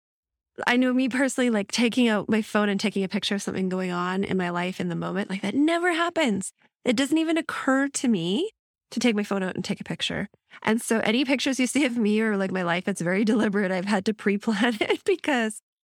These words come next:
that's just not how I think. And so if that resonates with you, then my guess is you don't want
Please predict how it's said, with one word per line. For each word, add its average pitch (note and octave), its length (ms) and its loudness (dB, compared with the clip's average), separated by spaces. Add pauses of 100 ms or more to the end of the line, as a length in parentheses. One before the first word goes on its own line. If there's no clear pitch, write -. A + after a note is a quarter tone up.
(140)
that's A#3 140 2
just A#3+ 160 0
not C#4+ 200 0
how F#3+ 260 0
I F3+ 140 -2
think. - 380 -2 (600)
And A#3+ 100 2
so C#4+ 80 4
if B3+ 80 2
that G4 200 2
resonates D4 720 0
with D#4 260 -2
you, D4 460 0
then G#3+ 400 2
my G#3+ 280 2 (140)
guess C4+ 600 -2 (100)
is E3+ 480 -4
you G#3+ 140 0
don't A3 960 0 (340)
want G#3 640 0